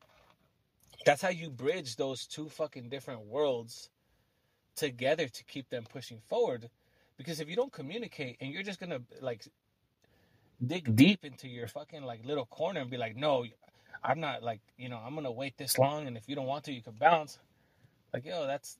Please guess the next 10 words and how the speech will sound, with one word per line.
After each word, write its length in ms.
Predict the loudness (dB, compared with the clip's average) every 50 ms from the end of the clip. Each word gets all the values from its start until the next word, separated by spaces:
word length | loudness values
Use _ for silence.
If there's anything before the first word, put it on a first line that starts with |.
| _ _ _ _ _ _ _ _ _ _ -10
that's, 300 | -10 -10 -8 -10 -14 -18 -20 _ _ _
that's 220 | -16 -14 -14 -12 -12
just 200 | -14 -14 -12 -12
unhealthy. 720 | -12 -12 -10 -8 -6 -4 -4 -6 -6 -10 -12 -12 -12 -14 -16 _ _ _ _ _ _ _ _ _ _ _ _ _ _ _ _ _ _ _ _ _ _ _ _ _ _ _ _ _ _ _ _ _
You're, 260 | 10 12 12 12 12
you're 180 | 10 8 6 6
pushing 440 | 6 0 -8 -8 -8 -12 -16 -16 -14
good 160 | -14 -14 -14
people 460 | -16 -20 -20 -18 -16 -14 -14 -14 -14
away. 380 | -16 -16 -14 -14 -14 -14 -16